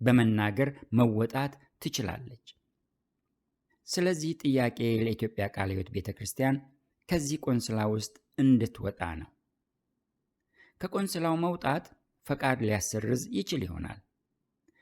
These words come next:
ማምለክ የዜጋ መብት ስለሆነ አምልኮ መከልከልን ሕገ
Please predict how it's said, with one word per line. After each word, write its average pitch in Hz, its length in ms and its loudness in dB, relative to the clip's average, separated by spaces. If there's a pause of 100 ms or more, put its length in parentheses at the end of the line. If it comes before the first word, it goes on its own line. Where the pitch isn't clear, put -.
(200)
ማምለክ 175 500 2 (220)
የዜጋ 113 360 2 (120)
መብት 107 380 2
ስለሆነ 110 420 0 (440)
አምልኮ 139 400 4 (120)
መከልከልን 117 680 0
ሕገ 113 200 -4